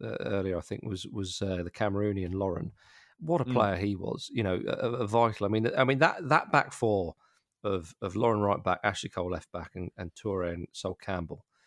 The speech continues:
Speaker 1: i-, in the
Speaker 2: Yeah.
Speaker 1: middle, just phenomenal.
Speaker 2: Well,
Speaker 1: Absolutely
Speaker 2: Freddie
Speaker 1: phenomenal.
Speaker 2: Ljungberg,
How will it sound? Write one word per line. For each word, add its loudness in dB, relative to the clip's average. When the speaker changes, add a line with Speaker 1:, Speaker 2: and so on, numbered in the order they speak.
Speaker 1:
i-, -8
in -4
the -2
Speaker 2:
Yeah. 0
Speaker 1:
middle, -8
just -2
phenomenal. -2
Speaker 2:
Well, -10
Speaker 1:
Absolutely -2
Speaker 2:
Freddie 6
Speaker 1:
phenomenal. 4
Speaker 2:
Ljungberg, -10